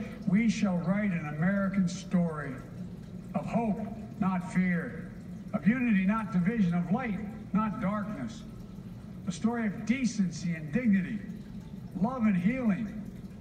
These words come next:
greatness and goodness. May this be the story that guides us, the story that inspires us, and the story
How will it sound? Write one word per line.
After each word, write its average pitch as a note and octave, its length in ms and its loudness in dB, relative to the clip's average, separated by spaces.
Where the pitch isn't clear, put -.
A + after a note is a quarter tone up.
greatness G#3+ 500 4
and F3 220 2
goodness. G3 520 2
May F#3+ 320 2
this C#4 260 -2
be A#3+ 200 0
the A3+ 140 2
story A3 420 0
that F#3 240 -2
guides F#3+ 380 -2
us, - 300 -10
the E3 80 -4
story A#3+ 400 0
that A3+ 120 0
inspires G#3+ 720 2
us, - 320 -8
and E3 100 -4
the F3 80 4
story A3+ 600 0